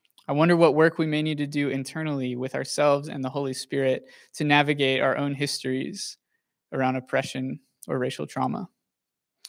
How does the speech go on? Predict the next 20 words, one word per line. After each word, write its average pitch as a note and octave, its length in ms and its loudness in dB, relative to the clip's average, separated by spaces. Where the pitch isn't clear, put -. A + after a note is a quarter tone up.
and C#3 120 -2
join C#3 280 2
Christ - 640 0
and C3 120 -6
the C3+ 60 -8
hurting C#3 280 -2
people C3+ 340 -4
around B2+ 280 0
us - 440 -6
to C#3+ 140 -2
imagine C#3+ 420 4
a C3+ 60 0
way C3+ 180 2
forward C3+ 600 -2
of C3 160 -8
justice - 540 -2
and B2 120 -2
nearness B2 320 -2
to - 120 -12
God. - 340 -6